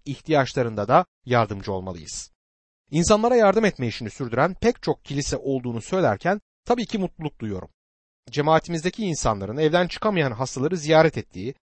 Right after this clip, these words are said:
onlara kitap okuduğu, onlar için alışveriş yaptıklarını, evlerini temizlediklerini ve daha başka pek çok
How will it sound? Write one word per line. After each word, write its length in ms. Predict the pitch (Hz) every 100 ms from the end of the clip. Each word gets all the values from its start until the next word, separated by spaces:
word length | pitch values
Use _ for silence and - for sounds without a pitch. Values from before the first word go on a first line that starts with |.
| _ _ _
onlara 480 | 151 170 185 196 214 - _ _ _
kitap 220 | - 214
okuduğu, 420 | 160 - 90 92 107
onlar 340 | 156 180 247
için 300 | 208 - 135
alışveriş 540 | 135 175 - 190 214 165
yaptıklarını, 580 | 127 - - 101 95 139
evlerini 400 | 165 156 165 202
temizlediklerini 760 | 180 151 147 139 - 143 160
ve 80 | 151
daha 260 | 143 160 - _ _ _ 127
başka 360 | 120 - 135
pek 320 | - 226 254
çok 320 | - 170 -